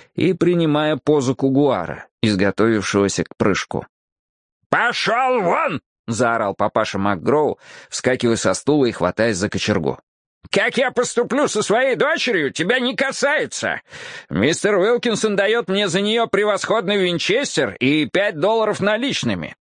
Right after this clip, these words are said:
А что можешь предложить мне ты? Кто ты такой? Гора безмозглых мускулов и только-то!" "Смотри, не продешеви, старый скряга",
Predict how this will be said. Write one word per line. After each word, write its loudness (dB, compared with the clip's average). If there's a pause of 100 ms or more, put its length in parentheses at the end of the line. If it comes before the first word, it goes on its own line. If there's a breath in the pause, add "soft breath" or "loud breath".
(100)
А 0
что 0
можешь -2
предложить 0
мне 2
ты? -2 (380)
Кто -2
ты 0
такой? -2 (100)
Гора 2
безмозглых 0
мускулов 0
и 2
только-то!" -4 (920)
"Смотри, 0
не 0
продешеви, 0
старый 0
скряга", -2